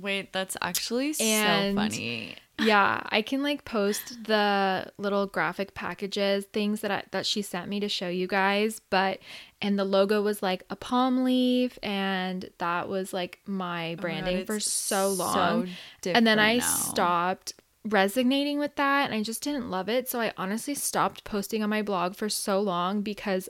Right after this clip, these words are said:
Speaker 2: I didn't like how it looked. I was like, "This is not me. I don't like being here. I don't like how it looks. Like, I don't want anything to do <laughs> with it." And then so finally I was like, "Oh, wait, if I don't like it,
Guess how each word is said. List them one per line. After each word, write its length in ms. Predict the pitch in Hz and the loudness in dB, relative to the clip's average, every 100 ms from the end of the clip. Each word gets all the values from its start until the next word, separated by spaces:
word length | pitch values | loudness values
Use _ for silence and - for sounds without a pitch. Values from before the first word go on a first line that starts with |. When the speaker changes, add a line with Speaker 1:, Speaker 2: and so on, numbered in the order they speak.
| - | -4
Speaker 2:
I 140 | 208 | -2
didn't 320 | 190 202 202 | 0 0 -2
like 200 | 196 170 - | 0 -2 0
how 140 | 190 | -2
it 100 | - | -2
looked. 340 | - - - - | -4 -6 -8 -6
I 60 | |
was 100 | 214 | -2
like, 200 | 208 196 - - - - | -2 -2 -6 -18 -12 0
"This 180 | 220 | 0
is 100 | 247 | 2
not 200 | 247 247 | 0 0
me. 240 | 226 214 220 | 4 2 2
I 80 | 196 | -2
don't 240 | 196 - | -2 -2
like 160 | 202 196 | -4 -2
being 240 | 202 185 | -2 -2
here. 260 | 185 185 185 | -2 -4 -4
I 80 | 185 | -4
don't 320 | 185 190 - | -2 -4 -2
like 260 | 180 190 208 | -4 -4 -6
how 220 | 202 69 | -4 -4
it 80 | - | -2
looks. 380 | 254 262 254 220 | 0 0 -2 -6
Like, 160 | - _ | -8 _
I 80 | - | 2
don't 340 | 208 202 - - - - - - | 2 0 -4 -12 -20 -20 -14 -4
want 180 | 208 185 | -2 -2
anything 320 | 190 196 185 | -6 -6 -8
to 100 | - | -4
do 260 | 214 247 220 | 0 2 2
<laughs> 60 | 214 | -4
with 160 | 233 | 0
it." 240 | 233 220 208 - - - | 4 4 0 -6 -16 -6
And 140 | 220 214 | 0 2
then 100 | 202 | 2
so 140 | 208 | 0
finally 420 | - 202 214 202 | 0 0 0 -2
I 140 | 180 170 | -2 -4
was 180 | 185 | -4
like, 280 | 151 113 - - - | -4 -4 -8 -2 4
"Oh, 120 | 220 | 4
wait, 580 | 190 196 214 - - - _ - | 4 2 2 0 -4 -12 _ -6
if 100 | 220 | -2
I 80 | |
don't 240 | 226 240 - | 0 -2 -2
like 400 | 190 196 208 - | -2 0 0 -4
it, 400 | - - - | -4 -4 -6